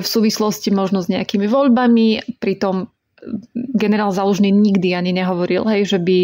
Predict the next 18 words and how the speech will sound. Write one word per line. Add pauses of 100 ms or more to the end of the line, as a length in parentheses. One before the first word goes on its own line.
(280)
povedzme,
išiel
kandidovať
alebo
že
by
mal
nejaké
politické
ambície
a
tak
ďalej. (160)
Čiže
toto
určite
minimálne
na,